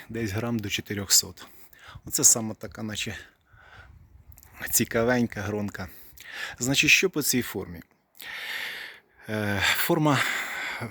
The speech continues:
виходить на дуже ранні терміни дозрівання. Зараз, е, дозріває вже красавчик, Ельвіра, ріжеться зорінька,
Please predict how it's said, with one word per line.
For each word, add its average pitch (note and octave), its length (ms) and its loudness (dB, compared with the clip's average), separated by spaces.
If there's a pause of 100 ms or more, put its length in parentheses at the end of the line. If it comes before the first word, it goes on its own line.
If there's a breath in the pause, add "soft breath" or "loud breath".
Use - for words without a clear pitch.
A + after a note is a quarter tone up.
виходить B2+ 520 2
на A2+ 120 4
дуже A2 360 4
ранні G2+ 300 2
терміни G2 540 -4 (460 loud breath)
дозрівання. B2 720 2 (1900 loud breath)
Зараз, A2 640 4 (300 loud breath)
е, G2 520 -12
дозріває G#2+ 560 2
вже F#2+ 200 -4
красавчик, - 920 0 (280)
Ельвіра, B2+ 500 0 (840 loud breath)
ріжеться A2 760 4 (180 loud breath)
зорінька, A#2 720 0